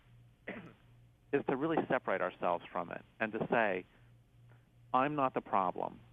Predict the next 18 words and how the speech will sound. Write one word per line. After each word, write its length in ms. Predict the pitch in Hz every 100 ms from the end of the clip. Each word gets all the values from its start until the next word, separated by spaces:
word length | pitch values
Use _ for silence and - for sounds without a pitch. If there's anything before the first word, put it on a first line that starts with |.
| - _ -
Um, 480 | 107 98 95 95 - - - - - _ - -
I'm 400 | 117 117 113 110 - -
going 260 | 120 135
to 100 | - 107
be 380 | 101 92 92 - - - _ _ -
part 340 | 120 98 98 - -
of 260 | 104 98 - -
the 100 | 110 -
solution," 520 | 120 185 226 90 95
and 180 | 110 117
that 240 | 127 117
is 260 | 120 113 107 - 117
to 340 | 104 98 101 -
recognize 560 | 120 190 156 101 98 -
that 100 | -
the 80 |
problem 580 | - - 127 180 139 104 - 143
is 360 | 170 180 101